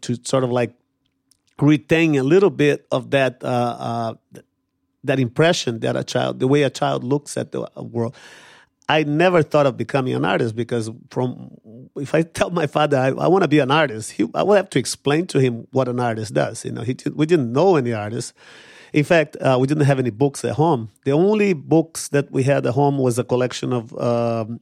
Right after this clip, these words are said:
the Encyclopedia Britannica that my father won on a pool game. I remember when he arrived with a wheelbarrow with the books in it and kind of really, really pissed because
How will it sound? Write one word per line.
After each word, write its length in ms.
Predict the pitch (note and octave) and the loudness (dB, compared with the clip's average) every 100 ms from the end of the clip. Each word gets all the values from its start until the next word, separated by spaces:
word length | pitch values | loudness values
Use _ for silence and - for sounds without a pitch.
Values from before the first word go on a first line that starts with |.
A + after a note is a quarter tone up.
| - | -6
the 100 | B2 | -4
Encyclopedia 540 | A#2 B2+ C3 D3 D3 | -2 -4 -4 -4 -4
Britannica 560 | C#3+ C3+ C#3+ D#3 E3+ F3 - _ - - - | -4 0 0 0 -4 -8 -10 _ -20 -20 -2
that 120 | C3+ | 0
my 160 | C#3 D#3 | 2 2
father 320 | D3+ E3+ D#3+ | 2 0 2
won 220 | C3 C#3+ C#3 | 2 2 2
on 100 | B2+ | -2
a 40 | |
pool 340 | - D#3+ E3 | 0 2 2
game. 300 | C3 G#2+ G2 _ _ | 0 -4 -6 _ _
I 60 | C3+ | 0
remember 480 | C#3 D3+ F#3 F#3 E3 | 2 4 2 2 0
when 340 | C3+ D3 D3 | 2 0 2
he 440 | C#3+ - F3+ G3 - | -2 -4 -6 -6 -4
arrived 540 | C#3+ C3+ D3+ F3 E3+ - | -2 2 2 2 0 -2
with 200 | C#3+ C3+ | 0 2
a 80 | |
wheelbarrow 680 | B2+ F3 D3 C3+ C3 C3 C3 _ _ | 4 4 4 2 2 0 -2 _ _
with 140 | C#3+ C3+ | -2 -2
the 80 | |
books 340 | A2+ D3 D3 - | 2 0 0 -6
in 100 | A2 | -6
it 140 | A2 _ | -8 _
and 280 | - B2+ - | -6 -6 -2
kind 180 | D3+ C#3+ | 0 2
of 100 | B2 A2 A#2+ | 0 -2 0
really, 220 | F3 D3+ | 2 4
really 240 | C#3 D3+ B2+ | 4 2 2
pissed 360 | - E3 - | 2 0 0
because 300 | A#2+ B2+ A#2 | -6 -2 -2